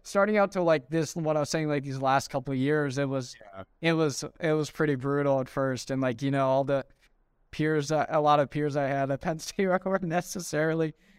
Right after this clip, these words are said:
Speaker 1: very close with or who weren't very supportive definitely
Speaker 2: Yeah.
Speaker 1: had things to say, and I definitely heard a lot of it, and that was, I was kinda like, "Oh, all right, well, you know,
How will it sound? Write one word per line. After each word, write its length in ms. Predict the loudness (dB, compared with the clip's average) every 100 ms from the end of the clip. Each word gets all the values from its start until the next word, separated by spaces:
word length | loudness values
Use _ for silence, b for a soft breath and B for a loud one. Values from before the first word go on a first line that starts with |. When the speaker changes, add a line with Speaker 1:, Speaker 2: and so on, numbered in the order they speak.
| b
Speaker 1:
very 300 | 4 6 4
close 380 | 4 4 4 4
with 240 | 0 0
or 240 | -2 -2 -4
who 160 | -4
weren't 200 | -2 -2
very 220 | 0 -2 -2
supportive 640 | -6 -4 -2 0 0 -4 _ _ _ 0
definitely 520 | 2 2 0 -2 -4 2
Speaker 2:
Yeah. 140 | 4
Speaker 1:
had 180 | 4 0 _ _ -2
things 320 | 0 0 -2
to 100 | -6
say, 640 | -2 2 4 4 2 0 -4 -2
and 140 | 0
I 80 | 2
definitely 380 | 2 0 -2 -2
heard 180 | 0
a 40 | 0
lot 260 | 0 0
of 140 | 0 -2
it, 160 | -4 _ -6
and 140 | 2
that 180 | 4 6
was, 340 | 4 -2 -6 _ _ _ -8 0
I 80 |
was 140 | 0 2
kinda 160 | 2
like, 160 | 2 2
"Oh, 120 | 2
all 140 | 4 2
right, 380 | 2 0 -2 -4
well, 380 | -4 -4 -4 -8
you 140 | -4 0
know, 220 | 0